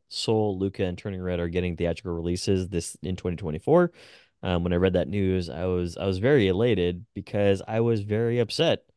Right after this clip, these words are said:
that Soul, Luca, and Turning Red did not get theatrical releases when they came out.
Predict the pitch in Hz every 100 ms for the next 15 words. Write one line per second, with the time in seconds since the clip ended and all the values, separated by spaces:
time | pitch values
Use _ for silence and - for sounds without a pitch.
0 | _ _ _ _ - 101 98 95 95 -
1 | - 113 107 98 104 107 101 95 98 98
2 | 107 95 87 92 98 95 98 98 92 -
3 | 90 87 123 92 90 82 82 - 80 107
4 | -